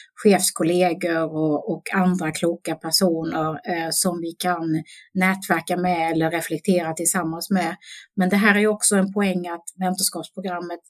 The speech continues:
har en slags ram, eh, som vi kan gå in på lite grann hur det är upplagt och sådär. Och att man får någon som,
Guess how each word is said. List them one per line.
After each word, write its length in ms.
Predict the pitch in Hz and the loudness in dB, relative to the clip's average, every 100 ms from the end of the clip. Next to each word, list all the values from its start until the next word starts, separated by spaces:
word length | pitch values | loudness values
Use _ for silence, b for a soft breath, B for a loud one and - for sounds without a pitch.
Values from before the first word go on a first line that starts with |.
| _ _ | _ _
har 200 | 202 180 | 0 0
en 80 | 165 | 0
slags 280 | 160 175 - | -4 -4 -4
ram, 520 | 190 233 170 143 170 185 - B B - | 2 6 6 2 -2 -6 -8 B B -2
eh, 340 | 165 160 160 156 | 2 4 4 2
som 200 | - 190 | 2 2
vi 80 | 185 | 2
kan 180 | 180 175 | 2 4
gå 100 | 185 | 4
in 180 | 180 170 | 4 2
på 60 | |
lite 220 | 170 165 | 0 0
grann 200 | 185 170 | -2 0
hur 100 | 160 | 0
det 120 | 156 156 | 2 2
är 60 | |
upplagt 460 | 160 - 160 160 - | 0 -2 -6 -4 -4
och 80 | 160 | -2
sådär. 300 | - 139 196 - _ _ _ _ | -2 -2 -6 -12 _ _ _ _
Och 160 | 185 185 | -2 0
att 140 | 190 | -2
man 140 | 190 165 | 0 0
får 320 | - 202 214 | 2 2 4
någon 260 | 175 156 156 | 2 0 0
som, 240 | 165 147 | -2 -6